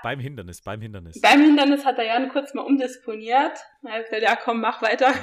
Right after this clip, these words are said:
Speaker 2: <laughs> Nee, da wollten wir ja eigentlich dreihundert, vierhundert, dreihundert machen und du hast dann gesagt, „Oh, komm, ich ruder mal sechshundert.“ Und dann dachte ich schon so, „Schön, jetzt muss ich dann am Ende vierhundert, äh, äh, rudern und dann loslaufen.“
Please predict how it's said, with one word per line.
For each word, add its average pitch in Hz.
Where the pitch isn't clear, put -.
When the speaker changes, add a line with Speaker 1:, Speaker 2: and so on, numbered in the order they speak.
Speaker 2:
<laughs> 311
Nee, 233
da 247
wollten 311
wir 262
ja 240
eigentlich -
dreihundert, 311
vierhundert, 285
dreihundert 262
machen 311
und 262
du 247
hast 262
dann 254
gesagt, 233
„Oh, 220
komm, 254
ich 240
ruder 262
mal 233
sechshundert.“ 240
Und 220
dann 233
dachte 240
ich 254
schon 262
so, 247
„Schön, 320
jetzt 233
muss 285
ich 269
dann 226
am 220
Ende 269
vierhundert, 277
äh, 110
äh, -
rudern 285
und 240
dann 254
loslaufen.“ 247